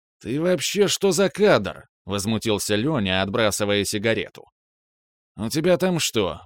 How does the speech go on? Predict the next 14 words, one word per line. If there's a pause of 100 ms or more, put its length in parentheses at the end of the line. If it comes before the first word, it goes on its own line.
пушка
за
поясом? (400)
А
разрешение
есть?" (920)
"Лёша!" — (360)
открылась
пассажирская
дверь
Форда. (760)
"Ну
ты
чего?"